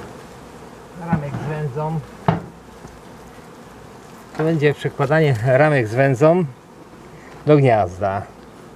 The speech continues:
Węza, widzę, że zaczęta, udrobiana. Zobaczę, co sobie tu dziewczyny nazbierały. Przy miodobraniu nie było tu zbyt pełno. Jest to pszczoła, proszę Państwa,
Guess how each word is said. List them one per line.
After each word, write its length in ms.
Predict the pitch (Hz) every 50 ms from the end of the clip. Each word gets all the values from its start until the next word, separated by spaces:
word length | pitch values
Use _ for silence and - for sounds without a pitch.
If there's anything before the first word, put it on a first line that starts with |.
| - - - - - - - - - - - -
Węza, 320 | 165 175 165 143 160 147
widzę, 220 | 143 139 131 143
że 120 | 135 135 131
zaczęta, 460 | 127 131 - - 151 139 123 - 127
udrobiana. 640 | 120 113 123 120 107 113 117 113 113 123 131 139 131 - - - - - - - - - - - - - - - - -
Zobaczę, 580 | 131 143 143 135 135 127 - - 151 147 156 147 113 - - - - - - - - - - - - - - - - - - - - - - - - - - - - - - -
co 180 | - 160 156
sobie 260 | - - 151 143 147
tu 160 | 135 - 147 139
dziewczyny 520 | 135 135 120 - - 147 143 143 139 139
nazbierały. 840 | 135 131 131 110 120 131 135 120 120 113 110 117 127 139 151 160 - - - - - - - - - - - - - - - - - - - - - - - - - - -
Przy 160 | - - 185
miodobraniu 680 | 180 180 170 170 165 160 151 143 147 147 151 156 160 160
nie 200 | 156 151 151 147
było 200 | 143 151 147 143
tu 160 | 139 - 147 120
zbyt 240 | 113 123 131 -
pełno. 540 | - - 127 117 113 110 113 123 135 151 156 113 - - - - - - - - - - - - - - - - - - - - - - - - - - - - - - - - - - - - - - - - - - - - - - - - - - - -
Jest 260 | 175 165 165 - - -
to 80 | 147
pszczoła, 480 | 135 - - - - - 151 147 139 135
proszę 380 | 135 - 139 123 - - 120
Państwa, 640 | - - 135 135 135 135 - - - - 123 117